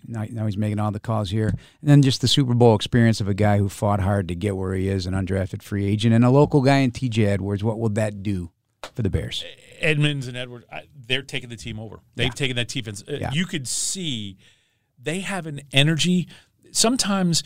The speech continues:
Speaker 2: you can sit there and do scouting, you know, all the data points again and all the analytics, all that stuff. But when you see dudes doing stuff and
Speaker 1: Yeah.
Speaker 2: leading people,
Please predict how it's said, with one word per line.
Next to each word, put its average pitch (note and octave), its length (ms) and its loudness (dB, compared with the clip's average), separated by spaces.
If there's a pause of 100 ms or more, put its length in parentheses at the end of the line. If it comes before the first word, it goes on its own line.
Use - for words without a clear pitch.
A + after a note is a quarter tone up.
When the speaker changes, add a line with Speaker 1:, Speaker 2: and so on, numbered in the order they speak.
(200)
Speaker 2:
you D#3 140 -2
can E3+ 100 0
sit D3+ 160 2
there C#3+ 120 6
and B2+ 100 4
do A#2 340 2 (380)
scouting, G#2+ 880 2 (300)
you G#2+ 140 -4
know, F2 360 -4
all A2+ 420 -2
the G2 100 0
data F#2+ 260 0
points D#2 340 -10
again E2+ 240 -6
and E2 80 -10
all F#2+ 220 -4
the F#2+ 140 -4 (360)
analytics, F#2+ 520 -2
all G#2 120 0
that F#2 140 -4
stuff. - 220 -6 (380)
But - 140 -20
when A2 80 -14
you C#3+ 120 -12
see C3 220 2
dudes A2 540 -2 (960)
doing G#2+ 300 4
stuff A2+ 440 0
and G#2 100 -2
Speaker 1:
Yeah. F#2+ 120 2
Speaker 2:
leading G#2+ 360 0
people, G#2+ 480 0